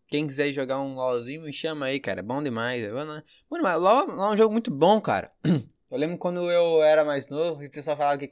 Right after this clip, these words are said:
LOL é coisa de gay. Até hoje fala, né? Um pessoal retardado, meio, meio burro. Um zorogutanco brasileiro que a gente tem. Claro que a gente tem. Porque aqui fora, é óbvio que eles não falam que LOL é coisa de gay.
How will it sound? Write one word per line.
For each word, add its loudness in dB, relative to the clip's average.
LOL 2
é 0
coisa -8
de -14
gay. -4
Até -4
hoje -4
fala, -6
né? -16
Um -20
pessoal -8
retardado, -10
meio, -12
meio -8
burro. -2
Um -14
zorogutanco -4
brasileiro -4
que -10
a -10
gente -18
tem. -14
Claro -14
que -16
a -14
gente -18
tem. -18
Porque -10
aqui -6
fora, 2
é 8
óbvio 4
que -2
eles 0
não -4
falam 6
que -2
LOL 6
é -2
coisa -2
de -6
gay. 4